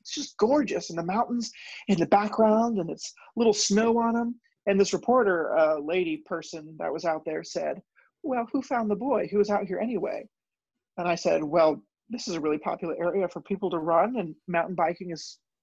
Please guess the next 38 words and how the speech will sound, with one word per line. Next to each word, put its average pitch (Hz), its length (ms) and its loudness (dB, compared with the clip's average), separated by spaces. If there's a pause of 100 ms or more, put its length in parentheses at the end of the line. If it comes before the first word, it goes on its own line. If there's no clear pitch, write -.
(120)
big 170 220 4
out 160 180 2
here, 180 240 0
horseback 170 460 0
riding, 180 420 0
and 156 100 -6
it's - 100 -14
close 208 240 0
to 160 80 -12
town." 190 380 -4
And 151 120 -8 (640)
I'm 185 160 2
thinking, 185 260 2
"Lady, 196 220 4
you're 196 140 4
just 202 220 -2
missing 160 220 -4
the 151 80 -4
point. 247 340 -4
It's - 180 -10
too 180 160 2
beautiful 202 460 0
out - 160 2
here." - 320 -6 (1120)
And 196 100 6
it's, 190 160 0
it's - 140 2
this 180 120 -4
idea 190 340 4
of 160 100 2
that, 160 100 2
like, 170 180 0
oh, 220 100 2
well, 196 180 -2 (260)
like, 180 220 -2
it's, 196 200 4
it's - 220 -2
like 302 220 -2